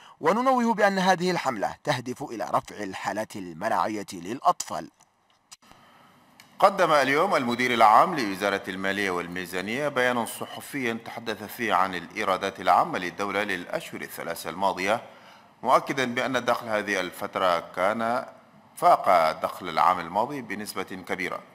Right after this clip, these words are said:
Speaker 2: نتابع جزء من بيان المدير العام لوزارة المالية والميزانية.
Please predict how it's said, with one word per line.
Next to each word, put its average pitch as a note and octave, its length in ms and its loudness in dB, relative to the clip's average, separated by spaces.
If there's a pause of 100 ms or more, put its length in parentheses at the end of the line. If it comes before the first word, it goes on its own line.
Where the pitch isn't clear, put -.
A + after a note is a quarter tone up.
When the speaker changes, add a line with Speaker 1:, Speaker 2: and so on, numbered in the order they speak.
Speaker 2:
نتابع F2 340 -4
جزء D#2+ 260 -14 (160)
من E2 320 -18
بيان D#2+ 260 -6
المدير D#2+ 400 -14
العام A#2+ 460 0
لوزارة F#2 420 -6 (140)
المالية E2+ 420 -8
والميزانية. D#2 720 -16